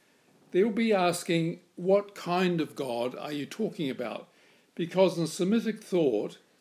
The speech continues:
names are a way of describing somebody's character,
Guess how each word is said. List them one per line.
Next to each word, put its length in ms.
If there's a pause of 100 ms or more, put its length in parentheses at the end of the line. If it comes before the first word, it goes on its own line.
(220)
names 600
are 160
a 100
way 300
of 100
describing 720
somebody's 560
character, 720